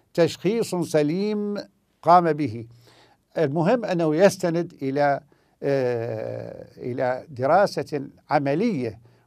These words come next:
وليس إلى دراسة نظرية. كان الأطباء من قبل، آه، ي-، ي-، يكثرون الإشارة إلى الطب اليوناني القديم،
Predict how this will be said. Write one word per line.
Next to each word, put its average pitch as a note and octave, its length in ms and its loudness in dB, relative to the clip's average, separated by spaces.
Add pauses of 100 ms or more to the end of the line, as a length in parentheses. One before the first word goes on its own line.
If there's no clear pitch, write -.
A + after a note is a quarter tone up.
وليس E3 380 2
إلى C3+ 380 -2
دراسة C3+ 540 -2
نظرية. B2+ 440 -4
كان C4+ 240 4
الأطباء G#3 560 2
من G3 140 -6
قبل، G#3 340 0 (480)
آه، F3+ 40 -2
ي-، G3 460 2
ي-، G#3 420 -2
يكثرون B3+ 520 0
الإشارة G#3 580 4
إلى F#3 480 4
الطب F#3 340 0
اليوناني G3+ 540 2
القديم، C3 460 0